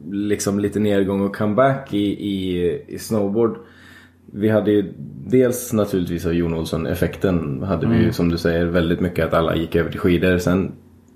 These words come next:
Speaker 1: har det där svalnat lite, all mountain-brädorna och det här, när det inte, liksom, inte varit så mycket parkfokus på just brädorna,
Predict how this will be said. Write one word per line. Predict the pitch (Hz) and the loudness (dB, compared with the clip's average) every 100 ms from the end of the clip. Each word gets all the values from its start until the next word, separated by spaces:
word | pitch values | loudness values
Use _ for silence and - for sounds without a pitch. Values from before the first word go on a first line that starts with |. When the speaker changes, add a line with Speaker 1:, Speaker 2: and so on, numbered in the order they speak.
| - - - | -20 -20 -20
Speaker 1:
har | - 113 | -8 0
det | 120 | 2
där | 110 98 92 87 - - | 2 2 0 -4 -18 -14
svalnat | - 104 98 101 | -2 2 2 2
lite, | 101 95 - 95 - | 0 0 0 0 0
all | 98 98 | 0 0
mountain-brädorna | 101 92 90 92 92 90 90 92 98 98 95 101 120 127 127 | 0 -2 -2 -2 -2 -2 0 0 2 2 2 2 2 4 4
och | |
det | 131 | 4
här, | 113 92 90 | 2 0 0
när | 98 95 | 0 0
det | 95 | 0
inte, | 92 92 95 | 0 -4 -6
liksom, | 92 90 87 87 - - 65 69 | -4 -2 -2 -2 -8 -16 -10 -6
inte | 95 90 | -4 -2
varit | 90 - | -2 -4
så | - 92 87 | -2 0 2
mycket | 90 90 90 | -2 -4 0
parkfokus | 95 85 - - 107 95 131 120 - | 0 0 -4 0 2 2 2 0 0
på | 92 | -2
just | 92 90 | 0 -2
brädorna, | 92 87 87 95 | 0 2 2 0